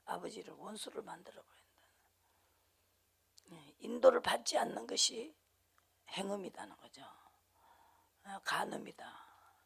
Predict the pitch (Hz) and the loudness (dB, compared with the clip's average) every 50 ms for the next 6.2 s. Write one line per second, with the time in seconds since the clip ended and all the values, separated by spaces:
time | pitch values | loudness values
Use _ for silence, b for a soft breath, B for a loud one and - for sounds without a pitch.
0 | _ _ - - - - - - - - - - - - - - 208 - - - | _ _ -14 -12 -8 -8 -6 -8 -8 -10 -10 -12 -12 -10 -8 -8 -8 -4 -4 -2
1 | - - - - - - - - - - - - - - - - - b b b | -2 -2 -2 -2 -4 -6 -4 -2 -2 -2 -2 -4 -8 -10 -12 -14 -16 b b b
2 | b b b b - 226 220 220 - - 294 - - 165 160 170 - - 277 - | b b b b -6 -4 -2 0 -2 -2 -2 -4 -6 -6 -2 -2 -4 -4 -4 -8
3 | - 285 - - - - - - - - - - - - - - - - - - | -6 -6 -6 -6 -8 -10 -10 -10 -12 -12 -12 -14 -20 -20 -20 -20 -20 -20 -20 -20
4 | - - - - - - _ _ b b b b b b b b b b b b | -20 -20 -20 -20 -20 -20 _ _ b b b b b b b b b b b b
5 | b b - - - 294 311 339 349 - - - - - - - 240 - - - | b b -4 -2 -2 0 0 0 0 0 0 0 -2 -2 -2 -4 -6 -6 -8 -8
6 | - - - - | -10 -14 -14 -16